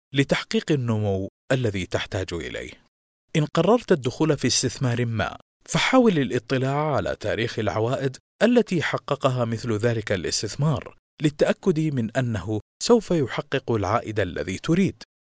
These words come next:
ولكن تذكر أن السوق قد تكون صعبة التنبؤ، والأداء القوي في الماضي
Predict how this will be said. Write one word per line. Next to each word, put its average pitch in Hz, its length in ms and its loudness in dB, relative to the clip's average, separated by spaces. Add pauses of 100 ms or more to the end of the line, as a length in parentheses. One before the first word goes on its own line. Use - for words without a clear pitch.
(200)
ولكن 107 360 0
تذكر - 540 0 (240)
أن 127 160 2
السوق 190 380 2
قد 160 180 0
تكون 131 440 -2
صعبة 113 440 0
التنبؤ، 98 600 -4 (380)
والأداء 98 520 0
القوي 123 560 0
في 110 120 -6
الماضي 135 460 0